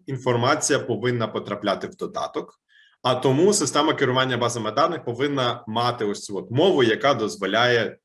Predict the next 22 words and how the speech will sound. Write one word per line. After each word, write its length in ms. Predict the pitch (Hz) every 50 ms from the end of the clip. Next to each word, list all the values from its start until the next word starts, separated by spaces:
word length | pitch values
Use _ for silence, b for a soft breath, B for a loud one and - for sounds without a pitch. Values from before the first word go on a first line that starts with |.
| _ _ _ -
обмін 380 | 110 113 104 104 104 95 90
даними 340 | 92 95 95 95 95 92 90
з 80 | 92 -
програмами, 580 | - 92 82 90 87 82 80 80 - - - - B B B B B B
яка 280 | - 104 101 - 135 120
сприймає 600 | 123 - - - 135 135 131 127 120 107 104 95
команди, 520 | - - 117 107 104 92 85 85 80 80 78
е, 100 | 78 - - _ _ _ _ _ - 95 95 95 92 92 92 90 87
програмного 600 | - 107 110 104 110 101 92 90 95 92 107 104
засобу 540 | 101 175 202 208 208 - 156 151 151 156 156
і 180 | - 123 151
виконує 600 | 143 127 110 - - 110 113 131 131 113 92 92 90
їх, 340 | 85 82 98 107 117 - b b b b b b -
власне, 680 | 85 95 95 95 98 95 - - - 101 98 101 95 -
у, 380 | - 87 90 92 92 90 90 - - _ _ _ -
е, 500 | 95 92 92 90 90 90 90 87 87 - - - - - -
конкретній 600 | - 107 107 98 - 95 90 90 85 85 90 85
базі 340 | - - 78 - - - 67
даних. 260 | - - - - - - _ _ _ _ _ _ _ _ _ _ _ _ _ _ _ _ _ _ _ _ _ _ _ _ _ _ _ _ _ _ _ _ _ _ _ _ _ _
Ну 240 | - 175 233 247 196 - 147
і 200 | 160 170 - 123
останнє — 580 | 123 143 139 - - 175 185 208 196 180 160